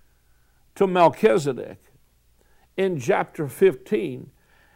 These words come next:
he be-, he, Melchizedek then blesses Abraham of the Most High God and reaffirms his promise to Abraham of a seed that is coming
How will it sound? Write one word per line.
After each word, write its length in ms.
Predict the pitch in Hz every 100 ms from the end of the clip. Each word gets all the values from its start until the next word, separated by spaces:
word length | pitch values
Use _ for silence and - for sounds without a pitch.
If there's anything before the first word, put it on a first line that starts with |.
| _
he 200 | 208 202
be-, 460 | 165 139 170 135 -
he, 220 | 156 -
Melchizedek 1120 | 160 156 196 180 - 269 285 196 196 143 165 -
then 440 | 120 202 240 190
blesses 520 | 165 240 285 - 196
Abraham 640 | 147 156 151 127 131 135 139
of 80 |
the 80 | 135
Most 340 | 139 226 233 -
High 160 | 139
God 380 | 117 107 98 120 - _ _ _ _ _ _ _
and 280 | - 190 175
reaffirms 720 | 254 294 247 - 294 320 277
his 240 | - 247 -
promise 840 | - 262 277 190 127 147 - - _ _ _ _ -
to 100 | 196
Abraham 720 | 190 214 165 117 127 123 131 139 _ _ _
of 160 | 151 156
a 60 |
seed 520 | 147 - 262 185 175
that 140 | 170 170
is 140 | 214
coming 460 | - - - -